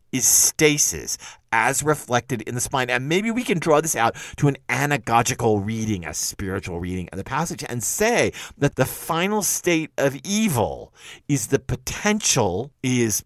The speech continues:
gone. There's not even the potential to movement. Instead, there's just what could be part of the movement without even the potential left. The final stop of evil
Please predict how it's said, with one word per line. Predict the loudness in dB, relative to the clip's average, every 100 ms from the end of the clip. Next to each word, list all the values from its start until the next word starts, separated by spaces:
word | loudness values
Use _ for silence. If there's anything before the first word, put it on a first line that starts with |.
| -2
gone. | 2 2 2 -4 -8 -14 -18 -20 -20 -6
There's | -4 2
not | 2 2
even | 0
the | -4
potential | -2 -4 -4 -6 -2 0 0 0 0 -2 -6 _ -10
to | -4
movement. | -2 0 0 0 0 0 0 -8 -20 -12
Instead, | -6 0 0 2 2 2 0 -8 -10
there's | -4 -2 -2 -4
just | -2 0 0 -2
what | -4 -2 -2 -4 _
could | -4 -4 0 4 6 6 2 -4
be | -10 -8
part | -6 -2 0 2
of | 0
the | -2
movement | -2 0 -2 -2 -4
without | -2 0 -2 -2
even | -6 -4 -2
the | -2
potential | -2 -6 -6 -6 -2 -2 -2 0 0 2
left. | 0 -2 -6 -6
The | -4
final | -4 -4 -2 0 0
stop | 0 -2 -2 2 4 6 4
of | 2
evil | 0 -2 -4 -6 -8